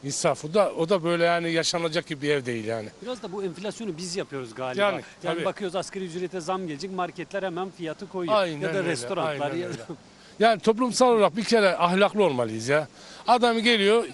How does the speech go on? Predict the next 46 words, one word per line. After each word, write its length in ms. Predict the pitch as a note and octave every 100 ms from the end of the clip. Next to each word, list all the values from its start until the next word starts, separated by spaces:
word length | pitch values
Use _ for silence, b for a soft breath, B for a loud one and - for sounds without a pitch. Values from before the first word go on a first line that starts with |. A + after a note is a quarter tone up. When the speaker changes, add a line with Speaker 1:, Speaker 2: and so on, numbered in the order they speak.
| B B B -
Speaker 1:
şimdi, 420 | B3+ A#3 A#3 A#3
e, 460 | G#3 G#3 G3+ G3+ G3+ F#3 -
peynirciye 520 | A#3 A#3 A#3+ G#3+ A#3+
gittim 420 | A3+ - G3 D#3+
geçen 320 | E3+ - F3+
de 80 | E3+
bir 80 | F3
peynirciye. 460 | G3+ F#3+ F#3+ G3+ A3
Dedim 160 | B3
ki 100 | F#3+
ya 160 | A3 G#3
dedim 180 | G#3 F#3
bu 120 | -
kaşar 340 | G3+ - G#3+
peyniri 360 | - G3+ G#3 G#3
işte 300 | - G#3+ G3+ B B B
şu 200 | - B3
kadardı, 500 | A3 E3 E3 F3 A#3+
bu 60 | G#3
kadar 300 | B3 A#3 G#3+
oldu. 220 | F3 E3
Niye 240 | F#3 A#3
böyle? 300 | G#3+ G#3 B3+ - B
E 100 | F#3
diyor 120 | A3
ben 160 | A3 G#3
evimin 300 | G#3+ G#3 G3+
kirasını 580 | G#3+ G#3 F#3+ G#3 G3+ G3+ - G3
ev 140 | G3+
sahibi 480 | G3 G3 F#3+ G3 F#3+ B B B B A3
birden 260 | A#3+ G#3
atırınca 460 | F#3 E3 E3+ E3 A3
ben 120 | G3
de 80 | F3+
geldim 260 | E3+ F3+ G3
mecburen 380 | G3 D3 G3
peynire 360 | G3 G#3+ A3 A3+
koydum 340 | - D#3+ C3+ A#2+
diyor 120 | A#2+
zaman. 240 | B2+ A#2
Ben 100 | D3+
o 80 | D#3
kirayı 280 | - E3+ E3+
karşılamam 480 | G3 F3 G#3+ A#3 F#3+
lazım 280 | C3+ B2
diyor. 160 | A2+